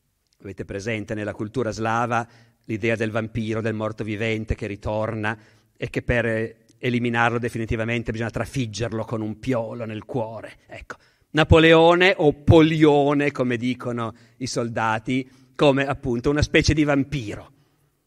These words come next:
Quanta gente ha rovinato! "La faremo finita lo stesso e non la scapperà", disse sbadigliando il vecchio soldato. La conversazione finì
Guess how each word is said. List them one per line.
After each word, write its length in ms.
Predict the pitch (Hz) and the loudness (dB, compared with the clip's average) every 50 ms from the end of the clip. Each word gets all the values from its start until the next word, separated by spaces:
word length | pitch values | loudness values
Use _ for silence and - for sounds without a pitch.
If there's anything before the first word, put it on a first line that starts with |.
| _ _ _ | _ _ _
Quanta 460 | - - 165 165 160 160 - - 170 | 0 4 4 4 4 4 4 4 4
gente 420 | 156 151 170 160 151 143 143 139 151 | 4 6 4 4 4 2 2 0 0
ha 60 | 135 | 0
rovinato! 720 | 139 143 135 131 127 131 127 120 113 - - 120 98 90 _ _ _ _ _ _ _ _ _ _ _ _ _ _ _ _ _ _ _ _ _ _ _ _ _ _ _ _ - | 0 0 0 0 0 0 0 -2 -4 -4 -6 -8 -8 -8 _ _ _ _ _ _ _ _ _ _ _ _ _ _ _ _ _ _ _ _ _ _ _ _ _ _ _ _ -4
"La 100 | 370 302 | -2 0
faremo 340 | - 269 240 220 214 208 190 | 2 4 6 6 6 4 4
finita 360 | - 202 190 185 180 - 170 | 2 2 0 0 2 4 4
lo 100 | 156 151 | 4 4
stesso 480 | 143 - - 127 120 - - 131 113 - _ _ _ _ _ _ _ | 2 0 0 0 0 -2 -6 -8 -8 -10 _ _ _ _ _ _ _
e 120 | - 233 | -2 2
non 220 | 220 208 202 196 190 | 4 6 8 8 8
la 100 | 185 175 | 8 6
scapperà", 640 | - - - 175 - - 170 156 147 147 135 113 - _ _ _ _ _ _ _ - | 6 4 4 2 4 4 4 4 6 4 2 -2 -4 _ _ _ _ _ _ _ -6
disse 380 | 147 160 175 151 - - 160 | -2 0 0 0 0 0 0
sbadigliando 800 | 147 123 123 123 151 143 139 139 135 131 131 135 131 127 123 120 123 | 0 0 0 0 0 2 2 2 2 2 2 2 2 2 0 0 -2
il 120 | 117 107 | -2 -2
vecchio 280 | 110 113 107 - - 107 | -4 -6 -6 -6 -8 -8
soldato. 600 | - - 113 107 101 98 90 90 - - 90 - _ _ _ _ _ _ _ _ _ _ _ _ _ _ _ _ _ _ _ _ _ | -8 -8 -8 -8 -8 -10 -12 -12 -12 -14 -16 -16 _ _ _ _ _ _ _ _ _ _ _ _ _ _ _ _ _ _ _ _ _
La 80 | - | -10
conversazione 680 | - - 123 131 147 - - 139 - - 165 170 170 151 | -6 -2 0 2 2 2 0 0 2 4 4 6 4 4
finì 520 | - 147 135 120 110 98 90 - _ _ | 0 0 -2 -2 -4 -6 -8 -12 _ _